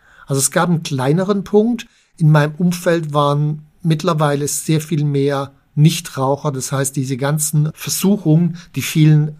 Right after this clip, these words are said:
letzten Endes komplett weg. Also das war aber der kleinere Punkt. Der wichtigere Punkt ist der, wie ich auf die Frage, „Rauchst du eine mit?“, geantwortet habe.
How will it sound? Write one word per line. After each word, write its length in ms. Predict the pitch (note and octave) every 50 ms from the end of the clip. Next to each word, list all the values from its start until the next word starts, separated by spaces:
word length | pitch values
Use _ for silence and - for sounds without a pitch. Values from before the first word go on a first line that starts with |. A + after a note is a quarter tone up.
| - _ _
letzten 400 | C#3 C#3 D3 - - - F3+ F3
Endes 420 | D3 E3 E3 E3 D#3+ D3+ - - - _ _ _ _
komplett 520 | - - D3+ C3 - D#3 C#3 C#3+ C#3 - C3
weg. 280 | C3 A#2+ - - - _ _ _ _ _ _ _ _ _ _ _ - _
Also 220 | - B2+ B2 C3+
das 240 | - D#3 C#3+ - -
war 100 | D#3 C#3+
aber 140 | C#3 C#3+ C3+
der 160 | C#3 C#3 C3
kleinere 520 | A2 - - C3+ B2+ C3 C#3 D3 D3+ C#3
Punkt. 360 | A2+ - - A#2 A2+ A2 - _ _ _ _ _ _ _ _ _ -
Der 640 | C3+ C3+ C3 C#3 C3+ C3+ C3 C3 C3 C3 B2 - _ _ _ _ _ _ _ _ _
wichtigere 680 | - D3 D#3 G3+ A#3+ A3+ - - G#3 E3 F3+ D#3+ D#3 C#3
Punkt 500 | D3 - - D3+ D3+ D#3+ F#3 F3+ - - - _ _ _ _ _ _ _ _ _ _ _ - - _ _ _ -
ist 320 | C#3+ - - - _ -
der, 380 | E3 E3 F3+ G3 G3+ G#3 F3+ D3+
wie 240 | D3 C#3+ D#3+ - D#3
ich 160 | - - D#3
auf 160 | B2+ B2 -
die 100 | - D3
Frage, 640 | - - - C3+ C3+ C#3 D3+ D#3 D#3 F#3 F#3 F#3 F#3 - _ _ _ _ _ _ _ A#2+ C3
„Rauchst 400 | C#3+ C#3+ D#3+ D#3+ - - - -
du 80 | -
eine 300 | - D3+ C#3 C3+ C3+ C3+
mit?“, 460 | C3 C#3+ F#3 F#3 F#3 - - - - _ _ _ _ _ _ _
geantwortet 800 | - - - - F3+ F#3+ G3+ F3 F3+ F#3 E3+ E3 E3+ D#3+ - -
habe. 180 | G#2+ - _